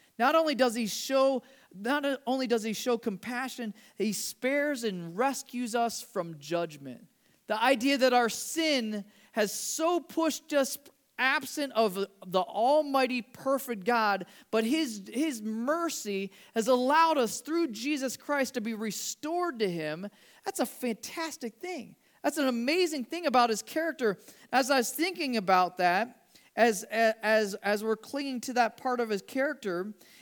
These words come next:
is the fact that since we don't get what we deserve,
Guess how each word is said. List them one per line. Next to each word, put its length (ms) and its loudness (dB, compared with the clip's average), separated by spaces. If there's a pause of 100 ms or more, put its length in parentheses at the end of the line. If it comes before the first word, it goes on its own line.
is 200 0
the 100 2
fact 380 -2
that 340 2
since 360 -4
we 320 4
don't 280 2
get 200 4
what 200 -2
we 120 -2
deserve, 760 -2